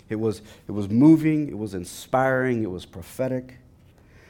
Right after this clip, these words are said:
And afterwards, I, I, I wrote these words that still ring true for me and for us, Christ City. I wrote this.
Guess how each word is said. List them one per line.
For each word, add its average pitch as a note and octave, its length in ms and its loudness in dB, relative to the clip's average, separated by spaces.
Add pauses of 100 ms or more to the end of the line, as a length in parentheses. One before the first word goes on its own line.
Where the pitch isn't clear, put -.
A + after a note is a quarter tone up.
(220)
And C#3+ 140 2
afterwards, E3+ 400 4
I, D3 80 8
I, D3 140 4
I D3 160 2
wrote E3+ 340 4
these E3+ 300 -4
words C3 500 0
that B2+ 180 -2
still G3 380 0
ring F3+ 240 0
true F#3+ 240 -6
for F3 160 -6
me D3+ 260 0
and E3+ 240 -2
for F#3 400 -4
us, D3+ 360 0
Christ - 340 -16
City. - 240 -20 (1700)
I B2 40 -2
wrote D#3+ 260 4
this. C#3 400 -6